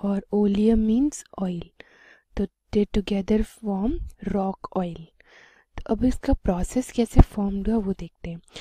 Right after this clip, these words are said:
जो हमारा पेट्रोलियम होता है वो एक फॉसिल फ्यूल्स है। तो petroleum is our fossil fuels, जो हमारा कहाँ होता है? Found in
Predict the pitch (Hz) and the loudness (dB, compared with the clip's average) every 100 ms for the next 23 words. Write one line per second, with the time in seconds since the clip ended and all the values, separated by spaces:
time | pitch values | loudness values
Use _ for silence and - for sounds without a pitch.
0 | - _ - 233 247 262 226 - - 208 | -20 _ 4 6 4 0 0 0 -2 0
1 | 196 202 262 262 208 196 202 208 240 - | -2 0 0 2 -2 -4 -4 0 -2 -4
2 | - 180 - 214 220 - 208 196 - - | -8 -8 -4 -4 -2 -2 -2 -2 -4 -12
3 | 247 - _ _ - - _ - - 196 | -12 -14 _ _ -20 -20 _ -12 -6 -4
4 | - - 214 208 202 233 254 247 214 196 | -4 0 2 2 0 0 0 0 -4 -2
5 | 196 185 185 - - 185 - 247 262 - | -4 -4 -8 -10 -6 -6 0 0 0 0
6 | 262 277 - - _ _ _ _ - 214 | -2 -2 -6 -18 _ _ _ _ 0 2
7 | 208 202 202 214 - 208 220 226 - 277 | 2 0 -2 -6 -4 -4 -4 -4 -6 -6
8 | 302 - - 202 190 190 202 311 | -8 -14 -8 -6 -4 -4 -2 -4